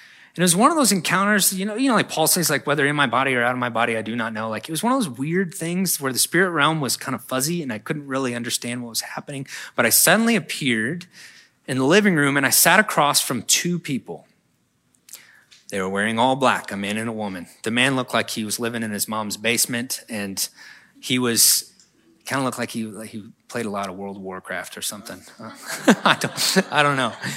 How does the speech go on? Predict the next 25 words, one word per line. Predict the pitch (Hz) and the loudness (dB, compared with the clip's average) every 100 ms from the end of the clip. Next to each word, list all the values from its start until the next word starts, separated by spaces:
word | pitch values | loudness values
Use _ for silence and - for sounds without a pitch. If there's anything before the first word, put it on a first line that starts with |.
| - | 4
It | 156 | 4
was | 175 | 6
strange. | - 131 104 - - - - - - - - - - - - - _ - - | 4 2 0 -6 -10 -10 -10 -10 -14 -16 -18 -18 -18 -20 -20 -20 _ -20 0
And | 160 156 | 4 6
then | 180 | 6
the | 151 | 4
woman | 151 190 160 | 4 4 4
was | 143 - | 4 4
wearing | 143 131 127 | 4 2 2
all | 139 170 | 6 6
black, | 170 117 - - - | 8 4 2 -8 -4
black | 165 143 151 | 2 4 4
jacket, | - 165 175 160 | 4 4 4 -4
black | 120 113 | -4 -4
shirt, | - - 156 139 | 0 2 2 0
black | 117 - | -6 -6
pants, | 143 143 - | -4 -4 -4
black | 113 107 | -4 -2
shoes, | - 143 135 135 - - _ - | 0 0 0 -2 -6 -20 _ -2
dark | 208 208 175 - | 4 4 2 2
black | 127 110 | 2 2
hair, | - 123 120 117 - - - _ _ _ - | -2 -2 -2 -6 -14 -20 -20 _ _ _ 2
black | 143 147 139 | 4 4 0
adornments. | 127 113 101 98 320 - - _ _ _ _ _ _ - - | -4 -4 -6 -8 -6 -6 -6 _ _ _ _ _ _ -14 -6
And | 123 | -6